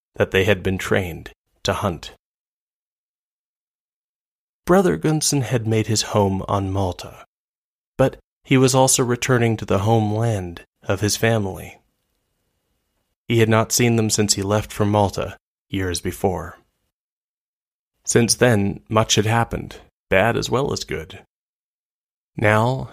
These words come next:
in his thirties, Brother Gunson was a proven warrior and second in command of the English tongue, the English-speaking knights at the headquarters on Malta. He had much news to report.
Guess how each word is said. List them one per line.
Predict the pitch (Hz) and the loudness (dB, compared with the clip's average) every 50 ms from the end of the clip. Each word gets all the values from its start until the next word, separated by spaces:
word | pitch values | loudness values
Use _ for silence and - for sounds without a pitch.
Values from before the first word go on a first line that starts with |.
| - - | -14 -10
in | - 110 104 | -8 -4 -2
his | 104 101 95 - - | 0 0 0 -2 0
thirties, | - - 110 104 101 - 110 101 - - - - - _ _ _ _ _ _ _ | 2 4 4 4 2 0 -4 -8 -6 -8 -10 -10 -12 _ _ _ _ _ _ _
Brother | - 110 104 107 107 | 2 4 4 4 4
Gunson | 101 110 101 107 104 - - 110 104 104 | 4 2 2 2 2 0 0 0 0 0
was | 101 95 95 | -2 -2 -4
a | - | -6
proven | - - - 110 113 113 110 113 107 101 95 | -8 -6 -2 -2 0 0 0 -2 -2 -2 -4
warrior | 95 98 98 92 95 92 82 87 117 123 - _ _ _ _ _ _ _ _ _ _ _ - | -4 -4 -2 -2 -4 -4 -6 -6 -8 -10 -14 _ _ _ _ _ _ _ _ _ _ _ -4
and | 101 98 | -2 0
second | - - 113 107 - 110 104 101 | 2 2 2 2 2 2 2 2
in | 101 101 98 | 2 0 -2
command | - 101 101 98 104 104 104 98 | -4 -4 -2 0 0 0 -2 -2
of | 101 90 | -4 -4
the | 90 104 98 - | -4 -4 -4 -2
English | 104 104 104 104 101 98 - - - | -4 -4 -4 -6 -6 -4 -4 -6 -6
tongue, | - - - 123 104 95 87 113 98 - _ _ _ _ _ _ | -6 -6 -4 -4 -4 -4 -8 -12 -16 -20 _ _ _ _ _ _
the | - 90 87 85 - _ _ _ _ - | -8 -8 -8 -8 -12 _ _ _ _ -2
English-speaking | 113 113 110 107 104 101 - - - - 104 98 - 101 95 92 95 | 0 2 4 4 4 4 2 0 0 0 -2 0 -2 -2 -2 0 2
knights | 104 110 104 92 - - - | 2 2 2 2 0 -2 -4
at | 101 | -2
the | - - | -2 -2
headquarters | - 113 98 95 - - - 92 90 92 92 87 92 | 0 0 0 0 0 0 0 2 2 2 0 0 0
on | 90 90 90 | 0 0 -2
Malta. | 92 95 95 95 90 - - - - - - _ _ _ _ _ _ _ _ _ _ _ _ _ _ _ _ _ | -2 -2 -2 -2 -4 -6 -10 -12 -12 -14 -20 _ _ _ _ _ _ _ _ _ _ _ _ _ _ _ _ _
He | - 110 98 | -4 -2 0
had | 101 98 90 101 | 0 0 -2 -2
much | 95 113 139 143 - - - - | -2 -2 -2 -2 -2 -2 -2 0
news | 104 113 117 98 80 - - - - - _ _ _ _ | 0 2 2 0 0 0 0 0 -2 -2 _ _ _ _
to | - - | -6 -4
report. | 87 80 78 - - 113 101 - - - - | -4 -4 -6 -6 -6 -6 -6 -6 -8 -10 -16